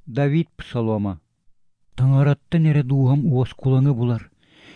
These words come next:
кини мигин быһаанылар. Кини эре мин турук таас каям, быһааччым, калын каккам, соон дурдам, мин аны тулхадыйым суга.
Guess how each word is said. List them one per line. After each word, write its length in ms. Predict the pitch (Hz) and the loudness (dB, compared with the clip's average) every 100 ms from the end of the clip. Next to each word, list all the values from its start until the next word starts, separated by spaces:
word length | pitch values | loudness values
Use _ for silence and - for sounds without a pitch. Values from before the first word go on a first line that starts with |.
| _ | _
кини 240 | 123 135 | -2 0
мигин 400 | 139 135 127 143 113 | 2 2 2 0 0
быһаанылар. 760 | 123 117 135 135 117 110 - - - - - - - - | 0 2 2 2 0 -2 -8 -20 -20 -20 -20 -20 -20 -12
Кини 320 | - 139 151 | -2 2 2
эре 160 | 147 139 | 2 2
мин 220 | 143 135 | 2 0
турук 400 | - 127 143 - | -4 -2 -2 -4
таас 280 | - 131 - | -2 -2 -2
каям, 380 | - 120 110 98 _ - - _ | -2 -2 -2 -6 _ -20 -20 _
быһааччым, 720 | 131 123 135 131 - 147 131 - - - | -2 0 0 0 -4 -4 -4 -6 -20 -16
калын 340 | - 127 151 147 | -4 0 0 0
каккам, 480 | 139 - - 127 110 _ _ | -4 -6 -6 -6 -6 _ _
соон 380 | - 156 175 170 | -6 0 2 2
дурдам, 540 | 135 135 120 135 113 - _ _ _ _ | 0 -4 -2 -4 -4 -8 _ _ _ _
мин 260 | 147 147 143 | 0 2 2
аны 120 | 147 | 0
тулхадыйым 760 | - 139 - 139 127 151 165 127 | 0 -6 -2 -2 2 2 0 -2
суга. 400 | - 120 104 | -4 -4 -4